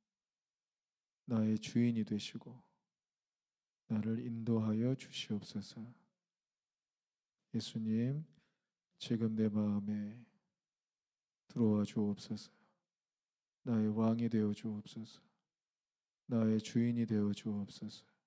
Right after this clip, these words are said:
나의 모든 삶을 주님께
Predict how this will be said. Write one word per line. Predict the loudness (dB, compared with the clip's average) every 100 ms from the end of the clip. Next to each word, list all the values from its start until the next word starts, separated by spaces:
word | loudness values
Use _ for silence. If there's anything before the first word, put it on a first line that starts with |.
| _ _ _ _ _ _ _ _ _ _
나의 | 0 0
모든 | 0 0 2 2 0
삶을 | 0 -2 0 0 0 -2 -10 _ _
주님께 | -16 -6 -4 -4 -4 -2 -2